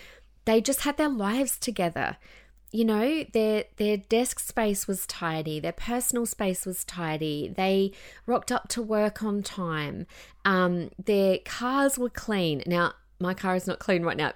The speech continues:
but you know what I'm saying, like, in general, their, their houses are orderly and, and, and clean. And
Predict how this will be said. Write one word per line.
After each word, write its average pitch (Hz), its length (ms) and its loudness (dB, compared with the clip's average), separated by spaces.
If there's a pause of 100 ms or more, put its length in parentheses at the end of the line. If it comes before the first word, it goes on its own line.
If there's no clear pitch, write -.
but - 120 0
you 240 120 -2
know 247 220 2
what 254 100 2
I'm 233 120 0
saying, 185 240 -2
like, 165 200 -2
in 226 240 2
general, 196 480 0
their, 180 200 0 (320)
their 233 120 2
houses 226 640 2
are 196 140 2
orderly 185 560 2
and, 151 180 -4
and, 160 240 -4
and 170 180 -6
clean. 196 400 -2
And 170 140 0